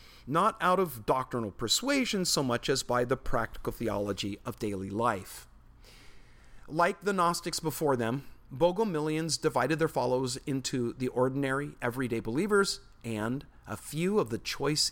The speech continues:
elect. These elect had to face special trials and challenges. If they proved their worthiness, they were given a secret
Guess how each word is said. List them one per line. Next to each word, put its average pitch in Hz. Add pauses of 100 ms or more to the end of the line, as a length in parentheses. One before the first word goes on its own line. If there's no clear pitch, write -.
elect. 101 (880)
These 160
elect 147
had 143
to 139
face 135
special 117
trials 120
and 101
challenges. 135 (360)
If 127
they 135
proved 131
their 123
worthiness, 175 (340)
they 147
were 139
given 123
a 120
secret 190